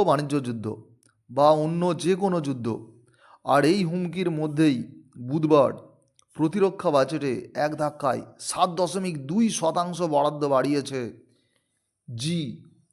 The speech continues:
জিনপিংয়ের দেশ চীন। মূলত সেনাবাহিনীর আধুনিকীকরণের লক্ষ্যে চীনের প্রতিরক্ষা খাতে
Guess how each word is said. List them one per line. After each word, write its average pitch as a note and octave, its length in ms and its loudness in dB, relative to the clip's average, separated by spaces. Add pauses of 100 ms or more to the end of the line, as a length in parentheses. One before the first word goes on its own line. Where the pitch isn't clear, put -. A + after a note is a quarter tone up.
(300)
জিনপিংয়ের D#3 680 0
দেশ B2 240 4 (840)
চীন। D3 280 0 (1600)
মূলত A3 320 10 (240)
সেনাবাহিনীর G3 840 4 (120)
আধুনিকীকরণের F3 1000 4
লক্ষ্যে D3 380 0 (260)
চীনের F3 360 -2
প্রতিরক্ষা D#3+ 540 0
খাতে D3 340 0